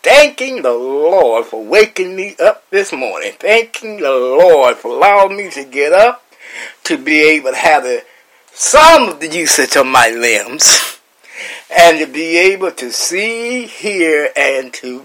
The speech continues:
breathe. Amen. Thank the Lord. That's just a blessing, my friends, within itself. Amen and amen.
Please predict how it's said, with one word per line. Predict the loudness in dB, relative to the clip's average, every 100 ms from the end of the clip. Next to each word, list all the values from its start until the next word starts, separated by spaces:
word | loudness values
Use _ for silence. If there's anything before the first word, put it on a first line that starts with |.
| -18
breathe. | -4 -2 0 -4 -4
Amen. | 0 0 -2 -6 -2 -2 -2 -8 -14 -16 -20 _ _ _ _ _ _
Thank | -2 0 0 -4 _ _ _
the | 2 4 4
Lord. | -2 -10 -20 2 4 4 0 -4
That's | -2 -2 -2 -8 -2
just | -2 -2 -6 -6
a | -6 -6
blessing, | -14 -14 -8 -2 0 2 0 -4 -8 -10
my | -12
friends, | -12 -12 -8 -8 -10 -12 -18 _ _ _ _ _
within | -4 2 4 2 -6 _ -8 -6 -6 -8 -12 -20 _ -6
itself. | 0 2 0 -12 _ -16 -14 -8 0 0 0 -4 _ _ -20 -20 -20 _ _ 0
Amen | 2 4 0 -4 -2 0 0 -2 -8 -12 -16 -14 -2
and | -2 0 0
amen. | 2 2 -2 -8 -4 0 2 2 0